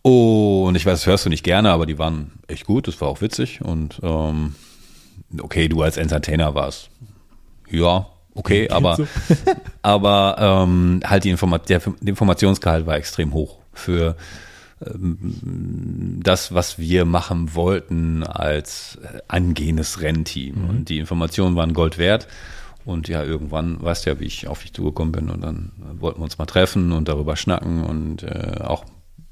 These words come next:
Speaker 1: die ein oder andere Inform-, Informationen austeilen. Wobei natürlich schon ein gewisser Hintergedanke natürlich woanders da war. Also es ist, ähm, es ist ja nicht so, dass du das nicht vor, oft genug kundgetan hast, nicht unbedingt für einen Konzern arbeiten zu wollen.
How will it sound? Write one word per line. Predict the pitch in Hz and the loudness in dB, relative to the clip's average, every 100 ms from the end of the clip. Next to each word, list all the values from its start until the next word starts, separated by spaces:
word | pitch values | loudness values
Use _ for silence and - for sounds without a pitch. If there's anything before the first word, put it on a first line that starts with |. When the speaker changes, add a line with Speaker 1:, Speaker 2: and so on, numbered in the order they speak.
| - - - | -20 -16 -6
Speaker 1:
die | 73 | -2
ein | 71 76 | -2 -2
oder | 78 - | -4 -4
andere | - | -4
Inform-, | 78 78 78 | -4 -4 -6
Informationen | - 80 82 80 - 101 98 | -6 -6 -4 -4 2 2 4
austeilen. | 82 85 - 82 80 80 82 - - - - - _ | 2 -2 -2 -2 0 -2 -6 -14 -20 -20 -20 -20 _
Wobei | - 73 80 101 | -4 0 2 4
natürlich | 104 107 104 | 6 6 6
schon | 110 | 6
ein | 98 | 6
gewisser | 98 101 | 6 6
Hintergedanke | 98 107 110 104 104 | 4 4 2 0 0
natürlich | 98 87 90 | 2 2 2
woanders | 85 87 98 92 | 2 4 4 2
da | 73 71 | 0 -2
war. | 67 57 62 - | -2 -6 -8 -10
Also | 73 | -12
es | - - | -14 -18
ist, | 73 - - | -16 -14 -10
ähm, | 80 80 _ - - - - - - - | -10 -10 _ -20 -20 -20 -20 -20 -20 -4
es | 98 | 2
ist | 147 | 4
ja | 151 | 4
nicht | 117 113 | 4 6
so, | 120 | 6
dass | 113 | 6
du | - | 6
das | 104 | 2
nicht | 98 | 2
vor, | - 101 | 0 2
oft | 95 - | 2 2
genug | 92 | 0
kundgetan | - 117 - 92 95 | 2 0 2 0 4
hast, | 92 - | 4 2
nicht | 92 | 0
unbedingt | 87 87 90 | 0 0 0
für | - | -2
einen | 85 | -2
Konzern | 85 - 98 | -2 0 2
arbeiten | 76 71 69 | 2 0 -2
zu | - 78 | -6 -6
wollen. | 76 71 76 - | -4 -4 -8 -16